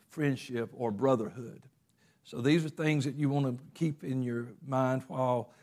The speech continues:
people are trying to be your friend or when you are trying to be a friend. You need to make sure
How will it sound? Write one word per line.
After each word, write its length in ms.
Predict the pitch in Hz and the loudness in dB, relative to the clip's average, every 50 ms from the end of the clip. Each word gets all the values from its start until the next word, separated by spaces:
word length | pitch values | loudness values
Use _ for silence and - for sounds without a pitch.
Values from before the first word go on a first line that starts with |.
| _ _ _ | _ _ _
people 300 | - 139 139 - 139 123 | 0 0 0 0 -2 -2
are 60 | 117 | -4
trying 380 | - - 151 135 135 127 123 123 | -2 -2 0 2 2 2 0 -2
to 200 | - 131 120 113 | -4 -2 -2 -2
be 200 | 104 101 151 202 | 2 4 4 6
your 240 | 220 208 202 156 131 | 6 6 4 4 4
friend 520 | - - 127 117 117 120 131 139 143 139 - | 0 -4 -6 -6 -4 -4 -4 -6 -6 -8 -6
or 220 | - 123 131 131 127 - | -4 -2 -2 -2 -2 -2
when 200 | 135 139 135 135 | -2 -2 -2 -2
you 200 | 139 151 147 143 | -2 0 2 2
are 120 | 143 139 | 0 0
trying 400 | 143 - 156 147 151 151 143 139 | -2 -2 -2 -2 0 -2 -2 -4
to 200 | - 156 147 143 | 0 0 0 0
be 320 | 113 101 107 104 104 101 | 0 0 -2 -4 -4 -6
a 20 | 107 | -10
friend. 420 | - - 113 107 98 98 - - 107 | -14 -16 -16 -16 -16 -16 -16 -16 -16
You 80 | 104 110 | -14 -10
need 220 | 113 113 110 101 | -8 -8 -8 -8
to 80 | - 110 | -8 -6
make 200 | 110 117 117 110 | -6 -6 -6 -6
sure 380 | - - 123 120 120 117 110 | -2 0 2 2 2 2 0